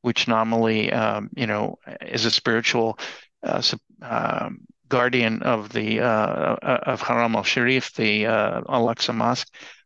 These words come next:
um, plays almost no role, no, no serious role. And the United Nations as well, the European Union, all of them are, are ineffective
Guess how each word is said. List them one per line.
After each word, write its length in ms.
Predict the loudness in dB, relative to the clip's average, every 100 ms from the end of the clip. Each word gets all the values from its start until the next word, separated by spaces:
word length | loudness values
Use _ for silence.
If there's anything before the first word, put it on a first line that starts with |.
| _
um, 480 | 2 2 2 -2 -4 -10 _ _
plays 300 | 0 2 4
almost 340 | 2 2 0 0
no 220 | 0 2
role, 400 | 0 -2 -4 -10 -8
no, 200 | -2 0
no 280 | 2 2 2
serious 480 | 0 0 -2 -4
role. 320 | -2 -2 -2 -8 -20 -20 _ -2
And 240 | 0 2
the 300 | -2 0 2
United 420 | 4 4 4 2
Nations 380 | 2 2 2 2
as 240 | 0 0 2
well, 260 | 4 4
the 80 | 2
European 460 | 0 0 0 0 2
Union, 480 | 2 4 2 0 0
all 300 | 2 4 2
of 180 | 0 -2
them 220 | -2 -6
are, 400 | -4 0 0 -2 -8 -18
are 260 | -16 -16 -4
ineffective 760 | 0 0 0 -2 -4 -8 -8